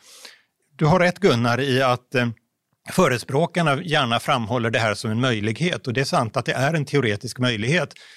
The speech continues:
men det görs väldigt lite i praktiken idag. Och då kan man fråga sig varför. Jo, för att de som äger en Bitcoin-anläggning, det ligger i deras intresse att köra anläggningen tjugofyra timmar om dygnet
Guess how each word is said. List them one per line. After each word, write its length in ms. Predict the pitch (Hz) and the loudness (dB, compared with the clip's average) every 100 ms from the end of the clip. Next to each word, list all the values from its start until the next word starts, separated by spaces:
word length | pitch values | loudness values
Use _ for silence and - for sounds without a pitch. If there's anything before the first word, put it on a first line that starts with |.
| - | -2
men 140 | 143 | 0
det 80 | 143 | 2
görs 360 | 147 202 208 | 4 2 2
väldigt 340 | 170 123 113 117 | 0 0 0 0
lite 380 | 143 143 _ 135 | -2 -2 _ -2
i 100 | 104 | 0
praktiken 640 | 127 - 180 202 196 175 | -2 -2 -2 -2 0 0
idag. 300 | 120 - - - - _ _ | 0 -2 -10 -16 -20 _ _
Och 100 | - | -2
då 60 | 131 | 0
kan 140 | 135 | 0
man 120 | 151 147 | -2 2
fråga 260 | 170 123 | 2 0
sig 160 | - 135 | 0 2
varför. 540 | 156 196 - - - - - - - - - _ _ _ | 2 2 -2 -10 -10 -16 -20 -20 -20 -20 -20 _ _ _
Jo, 340 | 139 160 220 220 _ _ _ _ _ - | 2 4 2 -2 _ _ _ _ _ -4
för 140 | - 165 | 0 2
att 160 | 143 | 2
de 180 | 160 139 | 0 0
som 180 | 151 147 | 0 -2
äger 640 | 147 190 202 190 160 147 - - _ _ _ _ - | 2 2 2 2 2 0 -8 -20 _ _ _ _ -2
en 300 | 143 127 127 | 0 2 0
Bitcoin-anläggning, 1080 | 139 139 113 110 107 117 143 151 123 104 104 _ _ _ _ - - | -4 -2 0 0 0 2 0 0 -4 -4 -10 _ _ _ _ -16 -4
det 80 | |
ligger 260 | 139 156 143 | -2 0 2
i 60 | 131 | 2
deras 380 | 139 110 110 | 2 2 0
intresse 520 | 127 117 143 135 - 180 | -4 -4 -4 -6 -4 -6
att 120 | - | -2
köra 340 | 170 127 107 | 0 2 2
anläggningen 720 | 151 135 101 107 107 107 104 | 2 0 0 -2 -2 -2 -2
tjugofyra 400 | - 107 123 104 | -4 -2 0 0
timmar 260 | 113 110 113 | -2 -4 -2
om 120 | 123 | 0
dygnet 500 | 147 190 - - - | 2 0 -2 -10 -14